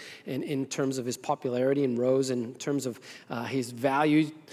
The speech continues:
as a soldier to, to the kingdom of Israel, and he became the king and established the kingdom as a, as, as a, as a powerful nation and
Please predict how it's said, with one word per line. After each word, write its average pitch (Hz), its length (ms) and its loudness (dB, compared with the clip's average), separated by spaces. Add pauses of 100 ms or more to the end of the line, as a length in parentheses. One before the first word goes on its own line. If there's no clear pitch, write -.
(160)
as 139 200 -4
a 120 80 -4
soldier 156 640 4
to, 139 400 -4
to 143 160 -10
the 127 100 -6
kingdom 156 400 0
of 131 100 0
Israel, 151 460 4
and 123 100 -2
he 120 60 -4
became 139 420 0
the 135 80 -2
king 156 460 2
and 120 80 -2
established 147 640 -2
the 147 80 -2
kingdom 151 400 0
as 123 140 -2
a, - 40 -12 (360)
as, 131 200 -4
as 143 200 -6
a, - 120 -8
as 135 140 -8
a 131 60 -4
powerful 147 580 0
nation 143 460 0
and 120 160 -4